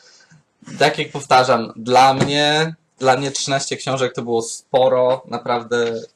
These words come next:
dosyć trudne wyzwanie i, i biorąc jeszcze pod uwagę ten limit czasowy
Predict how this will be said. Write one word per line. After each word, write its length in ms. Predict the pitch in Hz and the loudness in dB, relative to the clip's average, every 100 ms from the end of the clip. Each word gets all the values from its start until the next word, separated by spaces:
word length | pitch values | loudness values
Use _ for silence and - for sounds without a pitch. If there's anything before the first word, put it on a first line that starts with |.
| _ _ | _ _
dosyć 420 | 123 123 127 - - | -14 -10 -10 -10 -10
trudne 500 | 143 143 123 117 104 | -4 -2 0 -2 -4
wyzwanie 680 | 107 104 113 107 110 107 120 _ _ _ _ - 117 - | -6 0 2 2 -2 -6 -8 _ _ _ _ -20 -18 -8
i, 460 | 117 117 117 113 - _ _ - | -4 -4 -4 -8 -14 _ _ -12
i 640 | 113 113 113 117 113 104 - - - - - _ _ - - 151 | -8 -6 -6 -6 -8 -10 -16 -18 -20 -20 -20 _ _ -20 -20 0
biorąc 300 | 156 143 - | 2 2 -2
jeszcze 180 | 143 147 | -8 -6
pod 200 | 135 135 | -4 -2
uwagę 640 | 131 123 123 117 117 117 _ _ - | 0 0 2 2 0 -2 _ _ -14
ten 160 | 127 123 | -8 -4
limit 420 | 123 123 120 - | -4 -4 -6 -6
czasowy 800 | 127 - 123 120 120 110 110 | -8 -2 0 0 2 0 -2